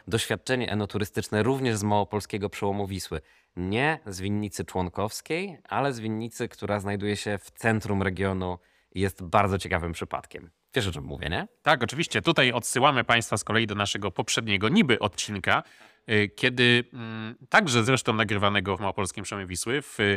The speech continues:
Speaker 2: w samym Janowcu, kiedy przed nagraniem udało nam się odwiedzić parcelę Świętego Rocha, tak to się chyba,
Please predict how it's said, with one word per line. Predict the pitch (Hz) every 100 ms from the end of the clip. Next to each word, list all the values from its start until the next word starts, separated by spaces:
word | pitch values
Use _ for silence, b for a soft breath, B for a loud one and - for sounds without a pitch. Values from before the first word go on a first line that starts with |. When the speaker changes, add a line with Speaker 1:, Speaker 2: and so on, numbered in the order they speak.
| -
Speaker 2:
w | -
samym | - 127 117
Janowcu, | 104 127 -
kiedy | - 127 120 117 - -
przed | 139 120
nagraniem | 104 113 139 139
udało | 135 117 110
nam | 107
się | 104 110 104 104 -
odwiedzić | 107 95 110 98 95 - - 117 -
parcelę | 101 - 110
Świętego | - 101 101 101
Rocha, | 95 143
tak | 135 98
to | -
się | 92
chyba, | 95 92 90